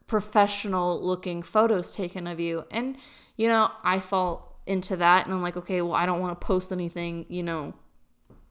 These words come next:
that won't be well received," 'cause obviously, like, you get that endorphin rush of, like,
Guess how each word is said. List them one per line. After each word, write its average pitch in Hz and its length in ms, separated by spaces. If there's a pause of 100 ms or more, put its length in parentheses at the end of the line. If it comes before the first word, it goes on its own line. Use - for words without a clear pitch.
(460)
that 175 560 (1040)
won't 196 280
be 220 140
well 185 280
received," 175 640
'cause 196 220
obviously, 190 540
like, 170 280
you 185 120
get 180 280
that 180 140
endorphin 175 960
rush 175 480
of, 180 180
like, 175 500